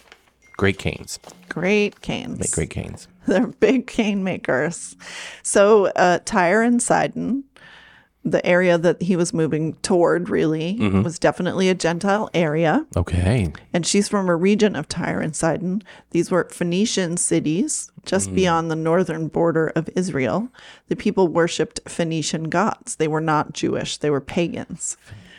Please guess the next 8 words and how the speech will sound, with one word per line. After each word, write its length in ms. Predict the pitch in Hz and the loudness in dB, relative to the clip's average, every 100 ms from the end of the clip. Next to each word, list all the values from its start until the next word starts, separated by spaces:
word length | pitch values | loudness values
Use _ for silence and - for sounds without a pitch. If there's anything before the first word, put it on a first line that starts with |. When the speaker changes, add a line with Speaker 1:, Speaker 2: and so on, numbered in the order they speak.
| - - | -6 0
Speaker 2:
By 100 | 165 | 0
stating 600 | - - 185 196 214 202 | -2 2 4 4 2 0
that 200 | 156 - | 0 -2
she 220 | - 180 | -2 0
is 180 | 175 160 | 0 0
from 260 | 160 165 165 | -2 -2 0
that 220 | 160 - | 0 0
region, 800 | 160 180 175 - 143 131 285 | 2 2 2 -2 -2 0 -2